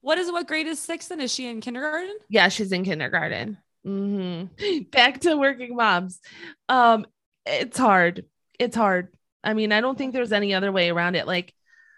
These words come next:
Speaker 2: I, like you, Jackie, I, I want my daughter to be proud of me.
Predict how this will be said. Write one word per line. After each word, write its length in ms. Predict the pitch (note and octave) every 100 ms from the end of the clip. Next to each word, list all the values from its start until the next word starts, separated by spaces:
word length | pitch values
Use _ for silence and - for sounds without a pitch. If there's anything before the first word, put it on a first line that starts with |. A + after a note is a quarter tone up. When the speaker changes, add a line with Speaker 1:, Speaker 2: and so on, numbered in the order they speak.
| _ _ _ -
Speaker 2:
I, 340 | F#3+ G#3+ G#3+ E3
like 220 | G#3 F#3+
you, 160 | G#3+
Jackie, 460 | G#3 A#3 A3+ A3+ A3+
I, 360 | - G3 G3 -
I 140 | F3+ G3
want 500 | F3+ F#3 F3+ D3+ - -
my 240 | G3+ F#3+
daughter 340 | F#3+ G3 G3 G3+
to 100 | G3+
be 160 | G#3 G#3+
proud 280 | A3 G#3
of 100 | G#3+ G#3+
me. 360 | A3+ A#3 B3